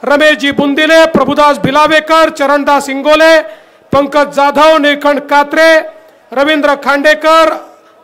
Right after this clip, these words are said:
राजेश वानखेडे, या ठिकाणी उपस्थित भारतीय जनता पार्टी, शिवसेना,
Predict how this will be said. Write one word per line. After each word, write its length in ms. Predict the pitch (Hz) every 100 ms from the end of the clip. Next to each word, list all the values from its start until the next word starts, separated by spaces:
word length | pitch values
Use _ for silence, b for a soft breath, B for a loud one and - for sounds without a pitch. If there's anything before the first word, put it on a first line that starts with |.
| -
राजेश 480 | 247 277 302 294 254
वानखेडे, 800 | 262 285 294 320 302 277 - - _ _ _ _ _ _ _ _
या 180 | 254 302
ठिकाणी 340 | 285 302 302
उपस्थित 600 | 294 294 294 285 330 339 330 - _ _ _ _ _ _ _ _
भारतीय 480 | 240 302 311 311 302
जनता 380 | 294 285 294 311
पार्टी, 580 | 311 302 - 320 320 302 - _ _ _ _ _ _ _
शिवसेना, 920 | - 294 311 311 302 302 320 320 311